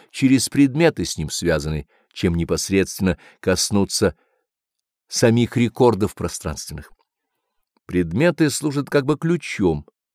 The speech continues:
помогающим настраивать сознание на нужную волну восприятия. Настоящее и прошлое несовместимы, потому вибрации настоящего и сознания исключаются. Этого может достичь лишь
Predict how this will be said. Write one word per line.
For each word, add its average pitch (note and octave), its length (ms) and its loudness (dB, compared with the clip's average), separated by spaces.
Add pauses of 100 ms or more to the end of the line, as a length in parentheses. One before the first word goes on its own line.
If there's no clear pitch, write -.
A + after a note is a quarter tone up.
помогающим F2 680 -2 (220)
настраивать G#2+ 840 4
сознание G#2+ 640 0 (220)
на F#2+ 120 0
нужную G#2+ 400 2
волну D3+ 320 2
восприятия. A2+ 640 -4 (880)
Настоящее B2+ 880 0
и C#3+ 60 -6
прошлое A2 540 -6 (380)
несовместимы, F2 1000 0 (640)
потому D2+ 240 -8
вибрации F#2 880 2
настоящего F#2+ 880 -2
и F#2 40 0
сознания G#2 600 0
исключаются. - 760 -6 (480)
Этого F2 400 0 (360)
может F2 420 0
достичь - 580 -2
лишь G2 260 -4